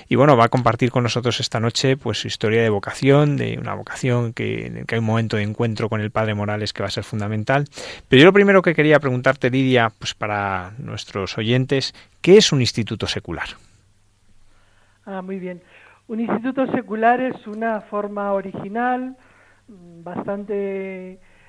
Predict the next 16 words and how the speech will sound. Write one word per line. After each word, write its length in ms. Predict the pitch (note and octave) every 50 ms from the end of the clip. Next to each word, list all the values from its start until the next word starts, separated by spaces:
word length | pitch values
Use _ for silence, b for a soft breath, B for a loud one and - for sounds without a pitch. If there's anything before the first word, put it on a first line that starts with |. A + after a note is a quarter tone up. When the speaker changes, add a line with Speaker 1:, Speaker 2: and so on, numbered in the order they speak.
| _ _
Speaker 2:
reciente, 800 | G3 G3 - - A#3+ C4 C4 B3+ B3+ A#3 B3 A#3+ B3 C4 C4 b b b b b b b b b b b b _ C4+
de 640 | A3 G3+ G3+ F3+ G3 G3 F#3+ F#3+ F#3+ F#3+ F#3+ F#3+ F#3+ -
vivir 380 | G3 G3 G3 F#3 A3 B3 B3 B3+
los 180 | A#3 G#3 -
consejos 560 | - G3+ F#3+ F#3 - A3+ G#3+ - A#3 A3 -
evangélicos, 800 | A#3+ G#3+ A3 G#3+ G#3 - - B3+ C4 B3 B3 B3 B3 A#3 A#3 A#3+
pobreza, 520 | - A3 G3 F#3 F#3+ G#3 G#3+ G#3 G#3+ G#3
castidad 560 | G3+ F#3+ F3+ - - - F3+ F3+ F#3+ G3 G3+ G3 G#3
y 60 | G#3
obediencia, 840 | F#3+ F#3+ G3 G3 G3 A3+ B3 B3+ B3+ B3+ - B3 A#3+ A#3+ B3 C4+ C4 b b b b b b b b
es 80 | G3
decir, 360 | F3 G3 - - A3+ A3+ G#3+ G3+
consagrado 760 | - F#3 F3+ E3+ F3+ F#3+ F3+ F3 F3+ G3 G3+ G3 G#3 G#3 G3+
totalmente 600 | G#3 G#3 G3 - G3+ G3+ G3+ G3 G3+ G3+ G3 G#3 G3+
a 80 | G3+
Dios, 320 | G#3 A3+ B3 B3+ C4 C4